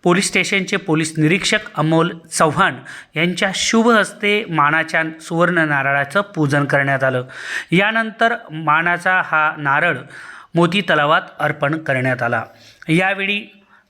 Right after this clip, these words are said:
सावंतवाडी संस्थानचे राजे खेमसावंत भोसले, पोलीस निरीक्षक अमोल चव्हाण, माजी नगरसेवक सुरेंद्र बांदेकर, दिलीप भालेकर, परीक्षित मांजरेकर, मोरेश्वर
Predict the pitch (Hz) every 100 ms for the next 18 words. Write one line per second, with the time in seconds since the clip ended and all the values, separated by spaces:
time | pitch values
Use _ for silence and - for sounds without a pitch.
0 | - 170 170 180 180 185 170 156 170 156
1 | 165 156 147 156 156 135 139 135 139 120
2 | 156 160 175 190 - 139 139 147 147 147
3 | 143 151 - 135 143 139 143 131 143 175
4 | 175 135 131 143 139 143 143 143 - 139
5 | 135 135 123 117 135 185 175 147 123 -
6 | - - - 156 180 202 - - 131 120
7 | 165 190 190 196 202 165 151 - 160 147
8 | 135 139 156 170 170 175 175 151 139 147
9 | 156